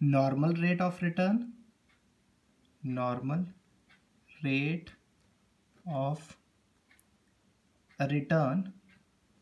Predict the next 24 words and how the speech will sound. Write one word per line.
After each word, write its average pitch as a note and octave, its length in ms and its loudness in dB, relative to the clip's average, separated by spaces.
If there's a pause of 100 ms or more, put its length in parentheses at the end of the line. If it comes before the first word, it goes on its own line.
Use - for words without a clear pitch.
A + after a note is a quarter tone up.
(540)
multiply E3 640 4 (100)
by C3 120 -2 (340)
hundred, A2 420 0 (2250)
ठीक D#3+ 180 -4
है। G#3+ 80 -2 (420)
ये D#3 100 2
इसका F3 200 0
formula A#2+ 320 2
होता - 180 -8
है, - 100 -14 (640)
इसका E3+ 280 0 (280)
हमारे C3+ 240 2
पास - 340 -2 (1200)
third, D#3+ 360 -2 (1000)
Third F3+ 240 6
step G3+ 260 0
में G#3 140 4
calculate F3+ 340 2
करना E3+ 220 4
होता D#3 220 0
है C#3+ 60 2
हमने D3+ 260 0 (220)
net C#3+ 360 4
assets। A#2 480 -6